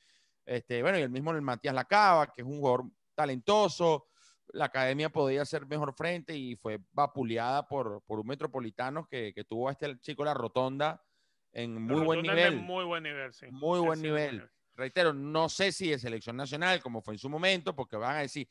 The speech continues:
Speaker 1: bueno, ahora, eh, hablan bien de La Rotonda, pero criticaron su convocatoria. Una cosa es brillar en el torneo local y otra cosa es que te dé para jugar en la
Speaker 2: Exacto, y esa
Speaker 1: selección.
Speaker 2: serie de Copa Sudamericana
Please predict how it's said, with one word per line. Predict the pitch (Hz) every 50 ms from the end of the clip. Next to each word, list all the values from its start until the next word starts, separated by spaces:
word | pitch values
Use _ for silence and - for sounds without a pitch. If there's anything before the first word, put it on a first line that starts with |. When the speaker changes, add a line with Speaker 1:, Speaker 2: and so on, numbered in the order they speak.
| _ _ _
Speaker 1:
bueno, | - 190 208 214 214 190
ahora, | 175 165 170 180 190 190 175 - - _ _ _ _ -
eh, | - 165
hablan | 170 175 190 208 208
bien | 202 208 202
de | 208
La | 202 196
Rotonda, | 180 175 165 - 214 220 226 214 208 196
pero | 160 175 165 156
criticaron | 139 147 139 147 - 151 160 170 185
su | 170 196
convocatoria. | 185 165 156 143 127 127 127 - - 160 151 131 113 104
Una | 98 98 104 110 120 123
cosa | - 143 143 - - 151 143
es | 143 143 135 131 - _
brillar | 135 127 139 135 135 123 143 156 165 175
en | 170 165
el | 156 127
torneo | 143 131 127 139 143 151
local | 160 151 - 160 160 165 170
y | 151
otra | 139 120 - 131 -
cosa | 135 131 -
es | 139 _
que | - 143
te | - - 120
dé | 117 131 190 233 -
para | - - 185 180
jugar | - 127 139
en | 160
la | 156
Speaker 2:
Exacto, | - - 156
y | 160 139
esa | 123 208
Speaker 1:
selección. | - 180 202 240 254 240
Speaker 2:
serie | 233 240 240 233 220
de | 190 185 180
Copa | 156 180 180 214 202
Sudamericana | - 240 233 208 196 185 175 156 180 180 196 226 247 -